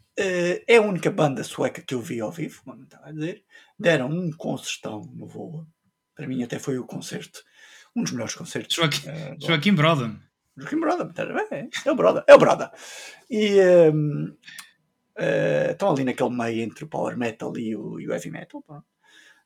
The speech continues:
Speaker 1: Eh, fazem músicas sobre guerras, sobre batalhas, sobre personagens históricas, sobre barcos, sobre, eh, aviões, sobre tudo o que tem a ver com guerra. Os gajos fazem, fazem,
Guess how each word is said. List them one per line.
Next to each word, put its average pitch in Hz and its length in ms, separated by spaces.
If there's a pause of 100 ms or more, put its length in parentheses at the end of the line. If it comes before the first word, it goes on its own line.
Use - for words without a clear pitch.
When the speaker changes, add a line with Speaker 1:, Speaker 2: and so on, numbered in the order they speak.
(120)
Speaker 1:
Eh, 143 220
fazem 139 340
músicas 120 360
sobre 160 260
guerras, 247 360
sobre 208 240
batalhas, 190 500
sobre - 320
personagens - 480
históricas, 156 420
sobre 165 260
barcos, - 440
sobre, - 320
eh, 160 220
aviões, 135 560
sobre - 520 (540)
tudo 285 160
o - 20
que 151 60
tem 165 80
a 135 60
ver 127 100
com 135 120
guerra. 123 240
Os 117 80
gajos - 200
fazem, 117 260
fazem, 120 440